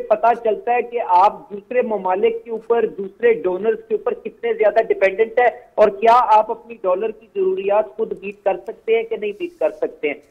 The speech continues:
तो जब अप्रैल के अंदर ये हुकूमत वजूद के अंदर आई, vote of no confidence कामयाब हुआ, तो उससे पहले जो इस financial year के अंदर नौ महीने गुजर चुके थे ना अनवर भाई,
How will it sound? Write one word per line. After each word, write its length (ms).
तो 160
जब 300
अप्रैल 420
के 140
अंदर 240
ये 220
हुकूमत 520
वजूद 280
के 80
अंदर 200
आई, 180
vote 280
of 180
no 100
confidence 540
कामयाब 560
हुआ, 160
तो 120
उससे 360
पहले 320
जो 160
इस 140
financial 580
year 160
के 140
अंदर 320
नौ 260
महीने 360
गुजर 300
चुके 240
थे 120
ना 120
अनवर 280
भाई, 180